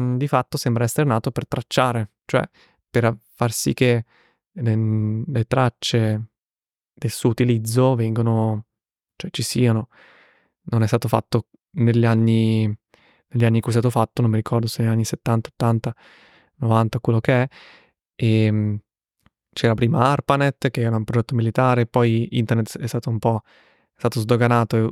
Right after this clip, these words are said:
usato per scopi civili, però comunque all'inizio la, per come è stato costruito non è che era fatto per, eh, come si dice adesso nel, nel gergo tecnico, il privacy by design o privacy by default, cioè,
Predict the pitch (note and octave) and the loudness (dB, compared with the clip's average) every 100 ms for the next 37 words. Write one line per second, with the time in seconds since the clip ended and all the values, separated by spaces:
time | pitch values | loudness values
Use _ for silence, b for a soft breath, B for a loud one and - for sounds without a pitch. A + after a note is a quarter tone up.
0 | A#2 A2 A#2+ A2 B2+ A2+ G#2 - B2+ - | -2 0 -2 -2 -2 -2 -2 -6 -6 -4
1 | D3+ C3 A#2 C#3+ b b b b b b | 0 2 2 0 b b b b b b
2 | _ _ C#3+ C3+ D3+ C3+ B2 C#3 B2+ - | _ _ 0 2 0 2 2 2 0 0
3 | B2 B2 F#3 C3+ A#2+ A#2+ A#2+ A2+ A#2+ _ | -2 -2 -2 -2 2 2 2 0 -4 _
4 | _ _ _ - - C#3 C3+ C3 C3 - | _ _ _ -12 -2 0 2 0 -2 0
5 | C#3+ C#3+ B2+ A#2+ C3 B2 A2 b b b | 0 2 2 2 2 0 -2 b b b
6 | _ - A#2 A2+ - A2+ - A#2 A2 A2+ | _ -4 -2 -2 -2 -4 -4 -4 -4 -2
7 | A2 G#2+ G#2+ _ b b b b - B2 | -4 -4 -8 _ b b b b -4 -2
8 | A#2 A#2 B2+ A#2 A2 - A#2 F#2 _ A#2+ | 0 0 2 0 0 0 -2 -4 _ -6
9 | A2+ A2 A2 A#2 B2 A#2+ A#2+ A#2 A#2 B2 | -4 -2 0 2 2 2 0 -2 -2 0
10 | A#2 A#2 - B2 A#2 - A2+ A#2 A#2 G#2+ | 0 0 0 0 2 0 0 0 0 0
11 | A#2 B2 B2 B2+ C#3 b b b - A#2 | 2 2 0 -2 -6 b b b -6 -4
12 | A2 B2 A#2+ A#2+ B2 A#2+ A#2 A2 B2 A#2 | 0 2 2 2 0 2 0 0 2 2
13 | G#2+ - G#3+ - - | 0 -6 -10 -12 -8